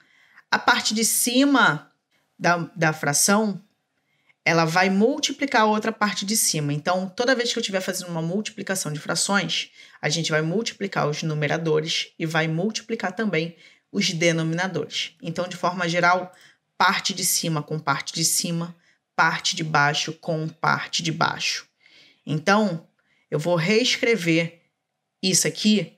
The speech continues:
pra gente ver como vai ficar no, o resultado. O resultado desse produto de frações seria A vezes C,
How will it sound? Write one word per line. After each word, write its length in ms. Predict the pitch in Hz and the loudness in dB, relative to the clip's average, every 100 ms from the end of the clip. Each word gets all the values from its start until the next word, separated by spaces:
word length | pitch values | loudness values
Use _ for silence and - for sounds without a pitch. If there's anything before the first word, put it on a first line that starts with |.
| _ | _
pra 120 | - | -6
gente 200 | 156 160 | -2 -2
ver 140 | 160 165 | 0 -2
como 240 | 185 185 | -2 -4
vai 100 | 175 | -4
ficar 220 | 170 - 175 | -2 -2 -4
no, 300 | 180 180 - | -6 -10 -8
o 120 | 170 | -2
resultado. 760 | 160 180 196 202 - 135 131 - _ _ _ | 0 0 0 -2 0 0 0 -6 _ _ _
O 40 | 170 | -2
resultado 640 | 175 196 220 208 202 233 | 0 0 0 2 4 2
desse 320 | 202 175 175 - | 0 0 -2 -4
produto 480 | - 175 160 151 | -4 -2 -2 -4
de 80 | 151 | -6
frações 500 | 156 160 165 175 190 | -4 -4 -4 -2 0
seria 600 | - 226 202 160 147 147 - _ _ _ _ _ - | 0 2 2 0 -2 -4 -10 _ _ _ _ _ 0
A 360 | 156 139 - - | 4 4 0 -10
vezes 460 | 165 160 147 180 196 | -4 -2 0 0 0
C, 400 | - 175 254 | 0 0 -4